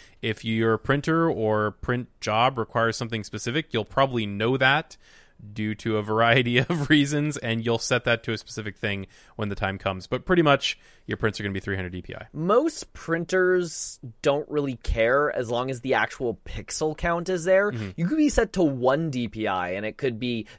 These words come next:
Speaker 2: Bill Bohr size at one D P I, but the pixels are exactly the same as an eight-by-ten at three hundred D P I.
Speaker 1: Mm-hmm, mm-hmm.
Speaker 2: Um, most,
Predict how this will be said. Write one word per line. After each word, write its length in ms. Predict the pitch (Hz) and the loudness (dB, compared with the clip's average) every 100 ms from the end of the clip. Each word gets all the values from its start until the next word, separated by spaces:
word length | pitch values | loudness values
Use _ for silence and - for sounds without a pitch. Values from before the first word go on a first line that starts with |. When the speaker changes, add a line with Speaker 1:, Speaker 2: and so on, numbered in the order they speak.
| _ | _
Speaker 2:
Bill 200 | 180 208 | 6 6
Bohr 340 | 165 180 180 170 | 6 4 4 2
size 460 | - 170 165 156 | 2 4 6 4
at 140 | 156 139 | 2 2
one 340 | 131 143 139 | 2 2 0
D 140 | 127 | -4
P 220 | 117 131 135 | -4 0 2
I, 400 | 123 110 104 98 - - | 4 4 0 -4 -12 -4
but 140 | 135 | -2
the 60 | 113 | 0
pixels 420 | 151 - 139 120 | -2 0 -2 0
are 100 | 120 | -2
exactly 440 | 104 123 117 123 | 0 2 2 0
the 100 | 113 | -4
same 300 | 110 117 110 | -2 -2 -2
as 100 | 107 | -6
an 100 | 104 | -6
eight-by-ten 520 | 107 110 101 101 104 | -6 -4 -4 -4 -6
at 120 | 98 - | -8 -10
three 200 | 101 90 | -12 -10
hundred 260 | 80 78 | -12 -16
D 120 | 78 69 | -16 -18
P 200 | 90 60 | -14 -12
I. 220 | 58 110 | -12 -12
Speaker 1:
Mm-hmm, 340 | 90 - - | -12 -16 -16
mm-hmm. 80 | 104 | -4
Speaker 2:
Um, 520 | 131 131 120 113 110 - _ | 0 2 2 0 -6 -12 _
most, 500 | 151 151 165 185 - | -4 4 4 4 -2